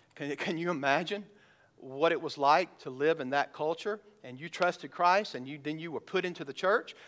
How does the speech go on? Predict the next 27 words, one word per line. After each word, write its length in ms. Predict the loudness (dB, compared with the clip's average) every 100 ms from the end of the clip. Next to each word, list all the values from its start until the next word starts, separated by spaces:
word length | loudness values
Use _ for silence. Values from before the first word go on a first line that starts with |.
| 0
well, 120 | 4
it'd 100 | 4
be 100 | 4
very, 280 | 6 6 6
very 240 | 4 2
easy 220 | 0 -4
for 120 | -6 -6
you 80 |
just 160 | -6 -6
to 60 | -8
keep 200 | -4 0
up 140 | 0
the 100 | 2
old 140 | 2 4
lifestyle. 520 | 2 2 -8 -12 -14 _ _ _ _ _ _ _ _ _ _ -4
The 100 | 4
old 200 | 4 8
lifestyle 540 | 10 8 6 4 4
of 120 | 2
lying, 380 | 4 6 6 2
but 120 | -4 2
that's 280 | 2 2
not 200 | 0 -2
the 60 | -2
case. 340 | 2 2 2
Paul 240 | -2 0 2
says, 280 | 0 -4